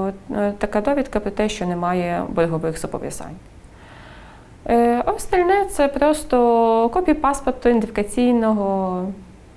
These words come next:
Тобто це ті документи, які постійно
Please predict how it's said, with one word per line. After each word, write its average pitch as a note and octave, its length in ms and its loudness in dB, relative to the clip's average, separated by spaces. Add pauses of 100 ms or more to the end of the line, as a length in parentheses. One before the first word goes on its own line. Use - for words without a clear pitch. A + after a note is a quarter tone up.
(220)
Тобто F#3 340 -10 (160)
це A#3+ 100 2
ті A3+ 120 2
документи, B3 500 2
які G3+ 440 0 (240)
постійно F3+ 520 -4